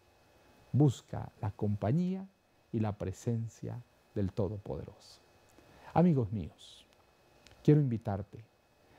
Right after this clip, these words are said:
para que si vives en el área de Pacoima, Panorama, Banais, North Hills, o vives en el área del Valle de San Fernando,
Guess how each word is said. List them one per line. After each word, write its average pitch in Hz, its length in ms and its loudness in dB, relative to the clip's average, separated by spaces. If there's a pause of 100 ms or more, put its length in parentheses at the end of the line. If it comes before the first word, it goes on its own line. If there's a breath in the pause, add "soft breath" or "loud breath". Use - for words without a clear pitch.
(160 loud breath)
para 139 260 6
que 135 460 -2
si 120 760 -6
vives 196 340 -8
en 139 100 -4
el 117 100 -4
área 123 380 -6
de 101 100 -6
Pacoima, 107 720 -8
Panorama, 98 840 -8 (280)
Banais, 107 680 -8
North 101 320 -8
Hills, 110 300 -4 (960 loud breath)
o 151 60 6
vives 170 360 4
en 113 140 -6
el 113 120 -6
área 123 260 -6
del 104 180 -8
Valle 117 400 -10
de 98 120 -12
San 98 240 -16
Fernando, 101 580 -12